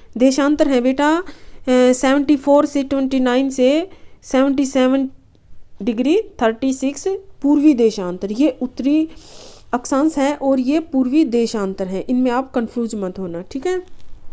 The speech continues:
नेक्स्ट क्वेश्चन है, कौन सी नदी हरियाणा की पूर्वी सीमा निर्धारित करती है? यानी कि जो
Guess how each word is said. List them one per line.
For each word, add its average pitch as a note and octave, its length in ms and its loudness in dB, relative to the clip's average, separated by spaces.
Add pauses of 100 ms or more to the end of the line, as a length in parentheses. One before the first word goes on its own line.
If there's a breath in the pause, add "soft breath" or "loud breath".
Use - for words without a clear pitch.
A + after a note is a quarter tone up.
(1000 loud breath)
नेक्स्ट B3+ 400 -2
क्वेश्चन C4+ 360 -2
है, C4 220 2
कौन D#4 260 2
सी D#4+ 120 0
नदी B3 260 2
हरियाणा B3 380 0
की D4+ 180 2
पूर्वी F4+ 540 6
सीमा A#3+ 320 0
निर्धारित F#3+ 460 0
करती F3+ 380 -6
है? E3+ 200 -6 (500 loud breath)
यानी B3+ 260 4
कि D4 340 0
जो C#4 180 0